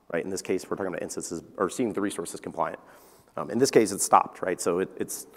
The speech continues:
you're not having to make an additional A P I call. All you're having to do is saying, "Did the event,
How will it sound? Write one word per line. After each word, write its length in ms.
you're 80
not 140
having 240
to 100
make 200
an 80
additional 380
A 60
P 140
I 100
call. 300
All 120
you're 100
having 180
to 80
do 120
is 100
saying, 460
"Did 160
the 100
event, 280